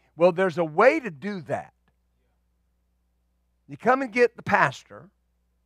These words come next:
and you say, "I believe the Lord said something to me about so-and-so's situation. Would you come with me?" Or you tell the pastor,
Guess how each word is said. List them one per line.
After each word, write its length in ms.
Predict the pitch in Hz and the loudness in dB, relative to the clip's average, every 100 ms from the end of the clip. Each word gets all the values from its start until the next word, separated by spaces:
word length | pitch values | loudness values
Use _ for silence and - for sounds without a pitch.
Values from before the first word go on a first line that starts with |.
| _ _ _ _ _ _ | _ _ _ _ _ _
and 160 | 175 175 | 0 0
you 80 | |
say, 160 | 160 190 | -2 6
"I 220 | 175 226 | 8 8
believe 380 | 240 220 202 185 | 6 0 -2 -4
the 80 | 175 | -4
Lord 480 | 175 247 226 202 - _ _ | 4 4 4 0 -8 _ _
said 320 | - 240 226 | -2 0 0
something 280 | - 190 156 | -2 -6 -6
to 60 | 156 | -6
me 300 | 175 196 - _ | -4 -4 -10 _
about 320 | - 160 180 170 | -2 4 4 2
so-and-so's 560 | 220 220 185 202 190 | -6 -6 -8 -8 -10
situation. 640 | - 196 220 220 196 147 | -12 -20 -8 -6 -6 -8
Would 180 | 135 147 | -14 -14
you 120 | 214 | -16
come 280 | - 233 226 | -10 -10 -8
with 200 | 220 - | -10 -10
me?" 240 | 151 123 - _ _ _ _ _ _ _ _ _ _ _ | -14 -18 -18 _ _ _ _ _ _ _ _ _ _ _
Or 280 | 262 320 285 | 8 8 6
you 180 | 233 | -2
tell 340 | 233 302 302 302 | -4 2 4 4
the 100 | 202 | 0
pastor, 580 | - 160 131 - - | 4 4 2 -12 -20